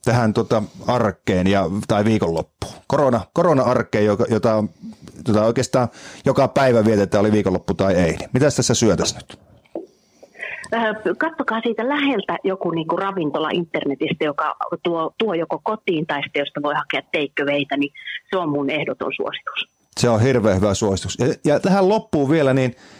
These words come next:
Speaker 1: jos saisit jonkun biisin nyt kuulla, mitä et kuule kyllä, mutta tuota, mikä olisi sun biisitoive?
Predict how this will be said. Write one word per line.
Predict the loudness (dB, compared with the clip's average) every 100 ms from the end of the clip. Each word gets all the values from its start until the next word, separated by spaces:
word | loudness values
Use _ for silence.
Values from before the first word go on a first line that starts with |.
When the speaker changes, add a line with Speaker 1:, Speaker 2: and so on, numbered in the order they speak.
| -2
Speaker 1:
jos | -2 0
saisit | -2 0
jonkun | 0 2 2 0 _ _ _ _ _ 0
biisin | 4 4 4 2
nyt | 2 0
kuulla, | 0 2 2 0 -4
mitä | 0 0
et | 0
kuule | 0 0 0 -2 -2
kyllä, | 0 2 2
mutta | 0 0 -2
tuota, | 0 -2 0
mikä | 0 2 4
olisi | 2 2
sun | 2
biisitoive? | 4 4 2 2 0 -2